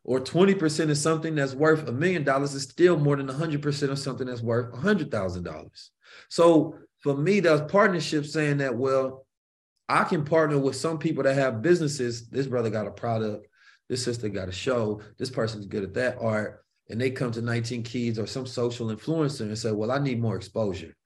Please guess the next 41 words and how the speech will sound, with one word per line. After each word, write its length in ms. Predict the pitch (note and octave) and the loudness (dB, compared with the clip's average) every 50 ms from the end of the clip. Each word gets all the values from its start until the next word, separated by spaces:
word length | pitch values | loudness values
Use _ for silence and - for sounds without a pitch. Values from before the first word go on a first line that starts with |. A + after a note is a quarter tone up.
| _ _ _ _ | _ _ _ _
Or 160 | - A#2 A#2+ | 0 0 0
can 160 | A#2 B2 A#2+ | 2 -2 0
you 140 | B2+ C#3+ C#3+ | 2 2 2
help 240 | C#3+ D3 B2 - B2 | 2 2 0 0 -2
me 100 | A#2+ A#2 | -2 -2
on 120 | A2 G#2+ | -2 -2
the 60 | G#2 | -4
business 440 | F#2+ F#2 B2+ C3 B2 G#2+ G#2 G2 F#2+ | -2 0 0 0 0 0 -6 -8 -8
side? 280 | - G#2 G2+ F#2+ F#2 F#2 | -8 -6 -6 -4 -4 -6
Because 280 | G2 F#2 A2+ G2 F#2 F#2+ | -6 -6 -6 -8 -6 -4
I 120 | A2 B2+ C3 | -4 -4 -2
have 200 | C3 B2 A#2 G#2+ | -2 -4 -2 -2
this 140 | A2+ G#2 | -4 -6
great 260 | F#2+ F#2 A2 G#2+ G2+ G2 | -4 -4 -4 -2 -2 -4
idea 460 | G2 F#2+ F2+ F2+ F#2 A#2+ C3 C#3 C3 | -6 -6 -8 -8 -8 -4 0 0 0
and 100 | A#2 G#2 | 0 -2
this 100 | F#2+ F#2+ | -6 -6
great 260 | - G#2 F#2+ F#2 F#2 | -6 -6 -6 -6 -6
product, 440 | - D3 D#3+ E3+ B2 G#2+ F#2 - - - - _ _ - | -6 -6 -4 -2 -2 -2 -4 -6 -10 -20 -20 _ _ -10
but 120 | G#2 A2+ | -8 -6
I 40 | G#2+ | -4
need 260 | G#2+ A#2+ C#3+ D#3 C#3+ | -2 0 2 2 2
somebody 360 | D3 C#3+ A#2+ A#2 A2+ G#2+ G2 | 0 -2 -2 -2 -2 -2 -2
to 100 | F#2+ G2 | -2 -4
help 280 | F#2+ G2 D#3 D3+ - A2+ | 0 2 2 2 2 0
me 80 | G#2+ | -4
with 200 | G#2+ G2 G2+ G2+ | -2 -2 -2 -2
it 80 | G2 F#2 | -2 -4
because 240 | F#2 F#2+ F2+ G2 G2 | -6 -8 -8 -8 -6
I'm 180 | A2+ A#2+ B2+ | -6 -6 -4
more 180 | B2 A#2 A2+ A2 | -2 -2 -2 -2
on 80 | G#2 G2+ | -2 -4
the 100 | G2 G2 | -6 -6
emotional 480 | F#2+ G2+ A#2+ C3 C3 B2 A#2 G2+ F#2+ | -6 -2 -2 -2 -2 -2 -4 -8 -10
side. 300 | F#2+ - G2 F2+ F2+ F#2 | -10 -10 -8 -8 -6 -6
I'm 80 | A2+ B2 | -6 -4
more 180 | A#2 G2+ G2 | -4 -4 -4
the 140 | F#2+ F2 - | -6 -6 -8
artiste," 640 | - F#2+ F#2+ F2+ F#2+ - D3 C#3 A2 - - - - _ _ _ _ _ - _ _ _ | -8 -8 -8 -8 -6 -2 0 0 0 -2 -6 -12 -18 _ _ _ _ _ -20 _ _ _
right? 360 | G#2+ A2 A#2 B2 B2+ - A#2 - - _ _ _ - | -2 0 0 0 0 -2 -6 -10 -18 _ _ _ -18
S-, 140 | - - | -18 -18